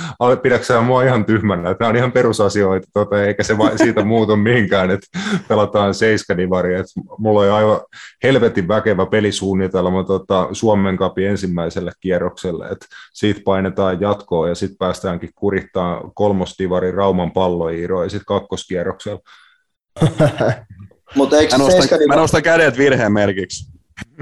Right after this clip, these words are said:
Speaker 2: Mut seiskadivarissa mä nyt sen ymmärrän, että sit kun pallo menetetään, niin siellä lähtee yksitoista jätkää sen pallon perään, niin totta kai se formaatio muuttuu siihen verrattuna, mitä se oli pallon kanssa.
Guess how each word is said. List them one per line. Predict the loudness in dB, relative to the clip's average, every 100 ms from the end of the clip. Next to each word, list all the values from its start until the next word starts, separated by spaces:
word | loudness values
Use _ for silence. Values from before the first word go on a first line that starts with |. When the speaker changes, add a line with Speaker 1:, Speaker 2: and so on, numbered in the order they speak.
| -6 -2
Speaker 2:
Mut | -2 0
seiskadivarissa | 2 4 4 2 4 4 2 2
mä | 0
nyt | 2
sen | 2 2
ymmärrän, | 2 2 4 2
että |
sit | -2 -8
kun | -4
pallo | 0 2 4
menetetään, | 2 2 2 2 2 0 0
niin | -4 -6 _ _ _ _
siellä | -2 2 4
lähtee | 4 4 4
yksitoista | 4 2 2 2 -2 _
jätkää | 0 0 0 0
sen | 0
pallon | 2 2 2 2
perään, | 2 4 2 0
niin | -2
totta | -2 -2
kai | 2 2
se | 2
formaatio | 0 2 2 2 2 0 0 0
muuttuu | -2 0 0 0
siihen | 2 2 2 2
verrattuna, | 0 -2 -6 -6 -6
mitä | -4 -2
se | 2
oli | 4 4 2 -2 _ -20 -8
pallon | 0 2 4 2
kanssa. | 0 0 0 0 -2